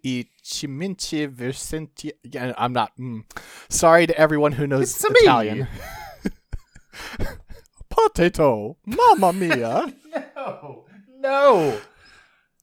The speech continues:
Speaker 1: Oh,
Speaker 2: no.
Speaker 1: I'm tired.
Speaker 2: <laughs> Oh,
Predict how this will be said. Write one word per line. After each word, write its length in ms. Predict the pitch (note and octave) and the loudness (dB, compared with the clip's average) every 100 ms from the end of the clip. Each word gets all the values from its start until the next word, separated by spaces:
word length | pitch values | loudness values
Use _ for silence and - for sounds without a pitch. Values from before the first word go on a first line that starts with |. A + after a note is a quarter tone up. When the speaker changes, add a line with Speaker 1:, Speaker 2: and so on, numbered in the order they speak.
| - | 2
Speaker 1:
Oh, 0 | |
Speaker 2:
no. 720 | D#4 A4 G#4 - B2 G#2 C3 _ - - | 8 10 10 8 2 -2 -6 _ -20 2
Speaker 1:
I'm 460 | - G#4+ F#4 C#3 C3+ | 6 8 8 4 0
tired. 840 | - D#4 F4+ F4+ C#4 G#2+ A2+ C4 _ _ - - | -2 2 4 2 0 -4 -6 -10 _ _ -20 -2
Speaker 2:
<laughs> 60 | D4+ D4 - - - - _ - A#3+ A3+ G#3 E4+ - - C6+ _ _ - - - - - _ _ | 2 2 -2 -20 -20 -20 _ -20 -20 -20 -14 -12 -12 -18 -20 _ _ -20 -20 -20 -20 -20 _ _
Oh, 280 | A#2 A2 | -14 -12